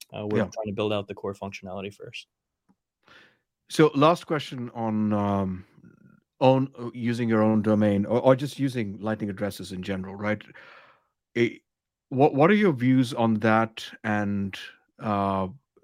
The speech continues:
Speaker 2: I guess becoming unruggable? <laughs> Uh, beca-, because you're running your own node, that's a, that's a great step, right? It's a non-custodial setup that you have. But with a Lightning address, y-, you could, in theory, be rugged by,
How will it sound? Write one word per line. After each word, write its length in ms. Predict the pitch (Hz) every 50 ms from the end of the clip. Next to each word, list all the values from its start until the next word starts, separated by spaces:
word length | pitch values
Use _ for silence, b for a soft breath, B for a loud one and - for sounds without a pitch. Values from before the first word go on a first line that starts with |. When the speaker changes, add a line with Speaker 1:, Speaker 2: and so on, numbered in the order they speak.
| - - - -
Speaker 2:
I 120 | - 110 110
guess 180 | 104 117 104
becoming 420 | 104 110 113 - 120 113 113 110 110
unruggable? 800 | 107 107 104 104 101 104 110 110 98 110 98 90 90 87 95 107 -
<laughs> 40 | - - - _ b b b b b b b b b b
Uh, 300 | - - 98 98 98 101 95 - - _ -
beca-, 260 | - 120 113 117 -
because 240 | - 117 - 139 120
you're 120 | 120 131 123
running 200 | 143 156 175 175
your 120 | 170 160
own 180 | 139 127 127 120
node, 220 | 113 113 117 110
that's 180 | 113 113 110 -
a, 60 | 107 117
that's 240 | 113 113 113 110 -
a 120 | 117 104 104 - _ - 113 113 117 113
great 340 | 117 117 117 117 107 104 -
step, 320 | - - 101 101 95 -
right? 180 | 110 107 104 104
It's 180 | 98 - - -
a 240 | 113 107 110 76 69
non-custodial 880 | 110 110 107 104 101 - 110 - - 117 104 101 104 101 98 98 98
setup 500 | 95 - - 107 95 104 98 98 98 - -
that 180 | - 101 -
you 80 | - 101
have. 360 | 95 101 95 95 98 98 - - B B B B B B B B B B B B
But 380 | - 120 113 113 110 107 104 - -
with 240 | 123 117 123 123 113
a 80 | 131 120
Lightning 380 | 117 117 120 113 - 123 120
address, 580 | 123 135 139 113 117 110 104 104 104 - - -
y-, 120 | - 110 - _
you 240 | - 120 110 110 107 - -
could, 240 | - 147 156 139
in 100 | 117 107
theory, 300 | 107 - 120 127 123 113
be 160 | 101 104 104 98
rugged 360 | 98 104 104 101 92 - 104
by, 440 | 107 104 101 98 95 98 95 95